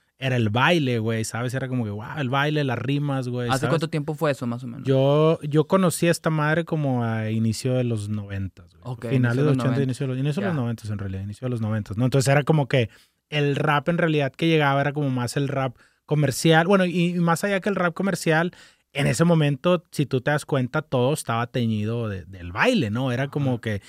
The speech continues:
Speaker 1: y era, y, y sobre todo el, lo que en, mediáticamente nos llegaba, pues era M C Hammer, Vanilla Ice,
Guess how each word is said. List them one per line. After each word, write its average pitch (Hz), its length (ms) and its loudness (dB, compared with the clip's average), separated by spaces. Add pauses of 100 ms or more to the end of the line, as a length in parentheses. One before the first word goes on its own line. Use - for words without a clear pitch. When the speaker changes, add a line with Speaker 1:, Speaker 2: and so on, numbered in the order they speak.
(160)
Speaker 1:
y 160 140 4
era, 165 120 2
y, 180 220 4
y 165 280 4
sobre 151 260 2
todo 160 280 2
el, 147 540 2
lo 135 140 0
que 127 580 -2
en, 127 160 -6 (100)
mediáticamente 139 720 -2
nos 165 140 0
llegaba, 151 360 2 (300)
pues - 180 -4
era 127 200 2
M 120 100 2
C 110 260 -6
Hammer, 117 540 -2
Vanilla 107 600 -4
Ice, 127 100 -4